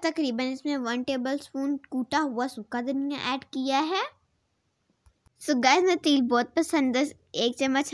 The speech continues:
वन एंड हाफ टेबलस्पून हम लोगों ने इसमें व्हाइट तिल ऐड किए हैं। इससे बड़ा मज़े का टेस्ट आता है, जो क्रिस्पी क्रिस्पी होता है, वो भी मेरा मुझे अच्छे का लगता है। अभी हम लोग, so गाइस, हम लोगों ने इसमें अच्छा सा कलर देने के लिए हम लोगों ने इसमें दो तीन चुटकी हम लोगों ने इसमें जर्दा कलर ऐड किया है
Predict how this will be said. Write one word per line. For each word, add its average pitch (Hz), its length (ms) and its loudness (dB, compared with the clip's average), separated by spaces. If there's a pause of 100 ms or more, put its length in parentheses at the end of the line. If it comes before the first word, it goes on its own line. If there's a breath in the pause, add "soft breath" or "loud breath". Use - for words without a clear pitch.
(160)
वन 254 340 -2
एंड 285 160 4
हाफ 262 320 0
टेबलस्पून 262 600 0
हम 277 200 2
लोगों 240 200 2
ने 240 140 0
इसमें 262 340 -2
व्हाइट 233 360 2
तिल 214 180 -2 (100)
ऐड 262 180 0
किए 277 280 0
हैं। 269 80 2
इससे 320 200 -2
बड़ा 269 280 2 (400 loud breath)
मज़े 247 280 4
का 294 80 4
टेस्ट 269 240 2
आता 262 80 -4
है, 247 60 -2
जो 311 180 -2
क्रिस्पी 277 420 -4
क्रिस्पी 285 320 -2
होता 311 140 -2
है, 302 60 2
वो 240 120 0
भी 202 60 -2
मेरा 240 300 -2
मुझे 262 220 0
अच्छे 254 240 -4
का 262 120 -2
लगता 262 320 -4
है। 294 240 4
अभी 254 180 2
हम 285 120 2
लोग, 254 140 0
so - 260 -2
गाइस, 311 340 6
हम 339 160 6
लोगों 320 220 2
ने 302 120 0
इसमें 339 260 -2
अच्छा 269 340 0
सा 403 100 -4
कलर 285 260 2
देने 262 340 0
के 320 160 0
लिए 311 140 2
हम 311 220 2
लोगों 277 180 0
ने 285 100 0
इसमें 339 380 0
दो 285 260 4
तीन 349 340 0
चुटकी 330 400 -4
हम 311 120 2
लोगों 285 180 0
ने 285 60 0
इसमें 311 280 -2
जर्दा 240 300 0
कलर 269 260 2
ऐड 302 300 2
किया 294 320 -2
है 294 180 0